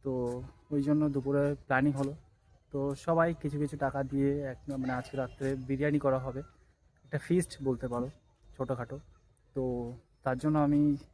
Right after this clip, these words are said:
যাব এখন। দেখো রেডি, উম, আমার হায়াবুসা রেডি। গাইস, আমার হায়াবুসাটার সামনের চাকার, দেখো সামনের চাকার ঢাকনা <laughs> কভার, আহ, ভেঙে গেছে।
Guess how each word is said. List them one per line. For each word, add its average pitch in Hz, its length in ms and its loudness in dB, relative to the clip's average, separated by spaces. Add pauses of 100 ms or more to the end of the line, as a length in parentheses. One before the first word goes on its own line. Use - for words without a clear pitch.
(120)
যাব 127 260 2
এখন। 135 340 4
দেখো 131 260 -2
রেডি, 127 220 -4 (760)
উম, 135 320 6 (520)
আমার 127 220 6
হায়াবুসা 127 400 8
রেডি। 131 220 10 (1080)
গাইস, 143 320 12
আমার 135 160 4
হায়াবুসাটার 131 580 8
সামনের 139 360 6
চাকার, 135 320 6 (1700)
দেখো 135 380 2 (460)
সামনের 139 280 8
চাকার 139 380 6
ঢাকনা 127 460 8 (480)
<laughs> - 760 6
কভার, 147 260 12
আহ, 135 440 4 (180)
ভেঙে 139 200 10
গেছে। 135 240 4